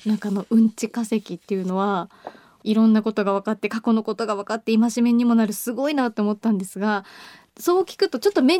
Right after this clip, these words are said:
Speaker 1: 見てみたいなと、目にしてみたいなと思うんですが、
Speaker 2: うん、うん。
Speaker 1: うんち化石スポットといいますか、
Speaker 2: はい。
Speaker 1: 私たちが実際に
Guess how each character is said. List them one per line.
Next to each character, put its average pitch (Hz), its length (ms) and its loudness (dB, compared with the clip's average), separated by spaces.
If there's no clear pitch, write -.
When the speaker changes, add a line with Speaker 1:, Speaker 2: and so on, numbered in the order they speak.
Speaker 1:
見 349 140 2
て 427 120 2
み 247 120 2
た 202 140 -4
い 185 80 -2
な 180 100 -2
と、 185 220 -10
目 311 120 2
に 427 120 4
し 320 80 -6
て 269 100 0
み 226 140 4
た 254 100 0
い 220 60 2
な 202 100 -4
と 196 140 -6
思 196 100 -2
う 214 80 2
ん 117 60 4
で - 60 2
す - 140 -6
が、 208 180 0
Speaker 2:
う - 40 0
ん、 - 20 0
う 311 60 2
ん。 349 80 4
Speaker 1:
う - 20 2
ん 359 60 -4
ち - 160 -4
化 349 100 -6
石 339 300 -4
ス - 160 -4
ポ 320 100 -2
ッ 311 80 -6
ト 202 80 -4
と 185 140 -2
い - 20 2
い 196 40 4
ま 226 180 4
す - 100 -8
か、 220 240 2
Speaker 2:
は 139 120 0
い。 107 60 -2
Speaker 1:
私 359 280 0
た 359 100 2
ち - 120 -6
が 202 80 2
実 220 140 0
際 277 200 0
に 269 100 -6